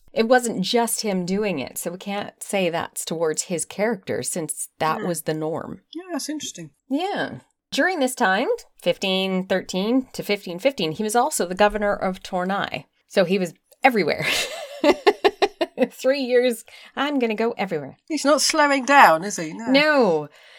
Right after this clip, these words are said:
Speaker 1: He was incredibly successful in holding Tournai against attacks, as well as ferreting out conspiracies within the town.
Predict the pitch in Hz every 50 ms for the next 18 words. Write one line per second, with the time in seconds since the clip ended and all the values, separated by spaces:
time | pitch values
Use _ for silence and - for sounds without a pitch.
0 | - _ - 320 339 339 330 339 320 294 254 - 247 269 269 269 - - - 339
1 | 311 311 320 277 285 269 - 254 240 - 233 208 196 - - 180 180 175 175 185
2 | 170 165 214 220 214 214 220 220 214 202 - - 220 202 202 196 175 160 160 160
3 | - - 156 170 165 160 156 - - - 156 - - - 147 139 - - - -
4 | - - 156 165 165 175 202 226 220 196 190 - - - - 277 294 302 302 269
5 | 285 269 254 - - 208 226 - - - - 226 220 - - - 240 247 254 254
6 | 247 - 240 226 226 202 214 226 220 - 220 226 220 214 - - 185 190 208 196
7 | 160 131 - - -